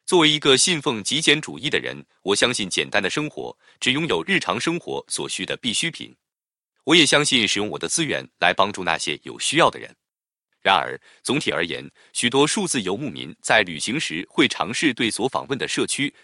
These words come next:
产生积极影响。他们可能会自愿贡献自己的时间和技能，或者支持当地组织致力于改善有需要的人的生活。以下是数字游牧民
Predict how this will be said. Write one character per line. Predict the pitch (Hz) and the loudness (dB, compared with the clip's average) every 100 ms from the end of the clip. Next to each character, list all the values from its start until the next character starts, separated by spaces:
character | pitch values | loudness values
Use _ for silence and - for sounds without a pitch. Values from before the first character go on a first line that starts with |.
| _ | _
产 | - 67 | -4 -4
生 | - 71 | -4 -10
积 | - 170 | -6 -4
极 | 160 - | -4 -8
影 | 123 | -10
响。 | - - _ _ _ _ _ _ _ | -10 -10 _ _ _ _ _ _ _
他 | - | 0
们 | 180 | 0
可 | 175 107 | 0 -4
能 | 90 | -4
会 | 120 143 | -2 -2
自 | 123 - | 0 -2
愿 | 180 156 123 | 2 2 2
贡 | 147 | -4
献 | 120 107 | 0 0
自 | 101 127 | 0 -6
己 | |
的 | - | -6
时 | 71 - | -4 -4
间 | 92 107 | 0 0
和 | 104 90 | 0 -4
技 | 175 | -2
能， | 101 65 69 _ _ | -4 -8 -16 _ _
或 | _ 160 | _ 0
者 | 120 101 | 2 0
支 | - | 0
持 | 147 113 | 0 0
当 | 113 156 | 0 -2
地 | 156 120 | 0 -4
组 | 76 69 | -6 -8
织 | 98 98 - | -4 -4 -2
致 | 196 | -2
力 | 143 | -2
于 | 85 98 | -4 -8
改 | - 87 73 | 0 0 2
善 | - - | 0 0
有 | 76 69 | -4 -6
需 | - 185 | -2 2
要 | 160 | 2
的 | - | 0
人 | 71 | -8
的 | 76 | -6
生 | 92 87 | -6 -8
活。 | - - _ _ _ _ _ _ - | -14 -20 _ _ _ _ _ _ -4
以 | 123 | 0
下 | 196 160 120 | 4 4 2
是 | - 123 | 0 0
数 | - 180 | 0 -4
字 | 135 95 | -4 -4
游 | 82 | -4
牧 | 85 | -6
民 | 92 71 | -10 -10